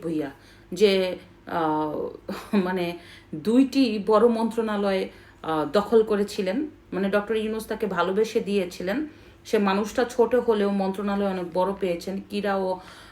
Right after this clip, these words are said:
আহ, যুব ক্রীড়া মন্ত্রণালয়, আর একটা হচ্ছে স্থানীয় সরকার মন্ত্রণালয়। দুইটি গুরুত্বপূর্ণ, এর মধ্যে স্থানীয় সরকার মন্ত্রণালয় সবচাইতে গুরুত্বপূর্ণ। তো এখন তার মানে হয়তো বা উপদেষ্টা পদ ছেড়ে দিবেন।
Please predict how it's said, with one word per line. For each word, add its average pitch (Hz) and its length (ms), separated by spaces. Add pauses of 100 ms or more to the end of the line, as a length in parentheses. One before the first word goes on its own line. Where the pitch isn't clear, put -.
আহ, 175 100
যুব 208 420
ক্রীড়া 220 200
মন্ত্রণালয়, 196 560
আর 196 100
একটা 175 220
হচ্ছে 190 320
স্থানীয় 190 340
সরকার 190 380
মন্ত্রণালয়। 160 500
দুইটি 226 280
গুরুত্বপূর্ণ, 262 640
এর 214 160
মধ্যে 202 260
স্থানীয় 226 380
সরকার 208 380 (400)
মন্ত্রণালয় 196 520
সবচাইতে 233 560
গুরুত্বপূর্ণ। 165 840 (500)
তো 202 500 (360)
এখন 247 340
তার 226 200 (480)
মানে 180 480
হয়তো 214 260
বা 202 160
উপদেষ্টা 196 520
পদ 190 160 (340)
ছেড়ে 240 280
দিবেন। 226 380